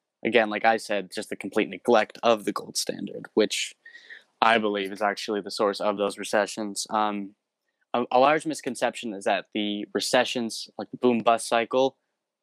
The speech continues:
is something that can be avoided, which it, it, it can't really, being a hundred percent honest, but that sounds like a bad thing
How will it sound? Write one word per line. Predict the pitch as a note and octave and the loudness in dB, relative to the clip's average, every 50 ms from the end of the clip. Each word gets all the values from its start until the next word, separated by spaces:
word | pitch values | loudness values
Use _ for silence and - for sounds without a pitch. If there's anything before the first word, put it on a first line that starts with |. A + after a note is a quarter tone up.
| _ _ _ _ - | _ _ _ _ 0
is | A2 A2 G#2+ G#2 G2+ G2+ - - | 2 2 2 2 0 -2 -4 -4
something | - A2+ G#2+ A#2 A2 | -2 -2 0 0 0
that | G2+ G2 G2 - | -2 -2 -4 -4
can | - A2+ A2 A2 A2+ G#2+ | -4 -2 0 0 0 0
be | A2+ A2 | 2 0
avoided, | G#2 F#2+ F#2+ G#2 G#2 A2 A2+ C3 C3+ D3 C#3+ _ _ _ _ _ _ _ _ _ _ _ - | 0 2 2 4 4 6 6 4 2 2 -2 _ _ _ _ _ _ _ _ _ _ _ -2
which | - A2+ G#2 - - - | 0 0 0 0 -2 -4
it, | - G2 _ | -4 -6 _
it, | - - G#2 - - - - | -4 -6 -6 -6 -6 -4 -4
it | A2 - | -4 -2
can't | - B2 B2 B2 A#2 - | 0 0 0 0 0 0
really, | G#2 G#2+ G#2+ G#2+ G#2+ A2 A#2 B2 _ _ _ _ - - - | 2 4 4 4 4 2 0 -2 _ _ _ _ -12 -4 -2
being | A2+ A2 G#2+ G2+ G2 - - | 0 0 0 0 -4 -6 -8
a | - | -2
hundred | - A#2 A2+ A2+ | 0 0 0 -2
percent | - - - A2 G#2+ | -4 -2 0 2 4
honest, | G#2 G#2+ A2+ A#2 A#2+ G2+ - - | 4 4 4 2 -2 -8 -2 -2
but | A2 G2+ | 0 0
that | G#2+ - | 0 0
sounds | - A#2 G#2+ G#2+ | 0 -2 -2 -2
like | G2+ | -4
a | G2 | 0
bad | - A#2 A#2 A#2 - | 4 4 4 4 4
thing | - G#2 G#2 G2 | 0 -8 -10 -10